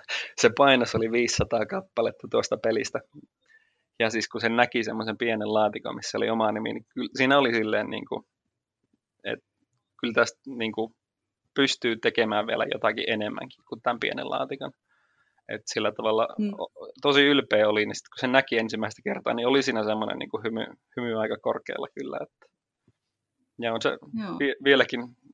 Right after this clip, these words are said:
Speaker 1: tykkään siitä pelistä ja muutaman kerran miettinyt, että pitäisikö tätä vähän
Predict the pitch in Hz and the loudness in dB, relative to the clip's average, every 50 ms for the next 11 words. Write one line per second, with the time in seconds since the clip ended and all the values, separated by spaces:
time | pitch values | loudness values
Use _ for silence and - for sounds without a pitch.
0 | _ _ _ - 139 - - _ - - 107 110 127 113 120 113 - 120 117 113 | _ _ _ 0 0 0 -2 _ -4 -4 -2 -2 -4 -4 -4 0 2 2 4 4
1 | 107 107 - - - 127 117 113 117 110 104 - 123 120 113 123 113 110 104 - | 2 0 -2 -6 -4 -4 -4 -4 -4 -8 -8 -6 -2 0 0 0 0 0 -2 -2
2 | - 117 120 120 117 110 - - - - - - - - - - - - - - | -2 -2 0 -2 -2 -2 -4 -6 -10 -10 -10 -10 -10 -10 -8 -6 -6 -6 -8 -8
3 | - - 85 - - - - - 165 175 | -6 -6 -6 -4 -4 -6 -4 -6 -6 -8